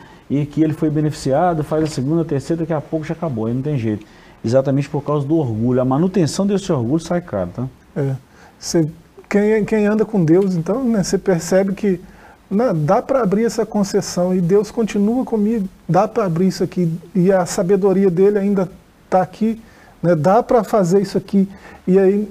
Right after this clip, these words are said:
Speaker 2: ainda continuo, né, tendo revelações dele, dá pra, dá pra ir por aqui, eu ainda continuo falando em nome dele e as pessoas acreditam que é em nome dele mesmo que eu falo.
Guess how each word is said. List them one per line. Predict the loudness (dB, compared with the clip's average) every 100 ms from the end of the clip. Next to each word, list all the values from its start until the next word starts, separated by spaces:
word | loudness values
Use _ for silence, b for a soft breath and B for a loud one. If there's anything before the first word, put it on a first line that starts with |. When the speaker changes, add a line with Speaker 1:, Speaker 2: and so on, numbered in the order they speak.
| 0
Speaker 2:
ainda | 2 2 0
continuo, | 0 -2 2 2 2 0 0 0 0
né, | 0 2 2 0 -2
tendo | 0 2 2 0 B B B
revelações | 0 2 2 0 0 0 2
dele, | 4 4 2
dá | 0 2 0
pra, | 0 0 0 0
dá | 0 0
pra | 2 2
ir | 2 2
por | 2
aqui, | 2 2 2
eu | 4 2
ainda | 2 0 0
continuo | -2 -2 0 0 -2
falando | -4 -2 2 2 2 2
em |
nome | 2 0 0
dele | 2 2 2 0
e |
as | -2 -2
pessoas | -6 -2 -2
acreditam | -2 -2 -4 0 -2 -2 -6 -6 b b b b _ _
que | 0 2
é | 4
em | 2
nome | 2 2
dele | 2 4 4
mesmo | 2 0 0
que | -2
eu | -6
falo. | -2 0 0